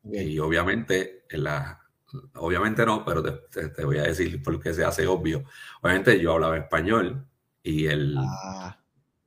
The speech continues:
Speaker 2: ochenta por ciento
Speaker 1: Ya.
Speaker 2: de los jugadores, pues, venían becados de, este, diferentes partes, ¿verdad? De, de,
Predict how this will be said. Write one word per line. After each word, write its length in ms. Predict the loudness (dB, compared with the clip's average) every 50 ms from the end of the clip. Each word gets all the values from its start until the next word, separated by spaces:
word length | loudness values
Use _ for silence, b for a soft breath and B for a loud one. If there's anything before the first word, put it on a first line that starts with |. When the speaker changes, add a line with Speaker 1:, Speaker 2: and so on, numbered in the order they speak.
| _ _ _ _ _ _ _ _ _ _ _ -12 -8
Speaker 2:
ochenta 500 | -6 -6 -4 -2 -2 -2 0 0 0 0
por 140 | 0 -2 0
ciento 240 | 0 0 0 0
Speaker 1:
Ya. 60 | 0 2
Speaker 2:
de 40 | 2
los 120 | 2 2
jugadores, 580 | 2 2 2 2 2 2 2 2 0 -2 -4 -8 B B B B B B B B B
pues, 180 | _ 0 0 2
venían 680 | 2 2 0 0 0 0 0 2 2 2 0 -2 -2 -2
becados 760 | -2 -2 0 0 2 2 4 4 4 2 0 -2 -4 -6 -10 -18 -20 _ _
de, 520 | -2 0 2 2 2 0 -2 -6 -10 -14 _
este, 440 | -10 -10 -10 -6 -4 -4 -4 -2 -2
diferentes 520 | -2 -2 -2 -2 -2 -2 -2 -4 -6 -6
partes, 440 | -6 0 2 2 2 2 0 -2 -2
¿verdad? 380 | 0 0 0 0 0 -2 -2 -2
De, 420 | -2 -2 -4 -4 -6 -8 -12 -14 _
de, 240 | -10 -6 -6 -4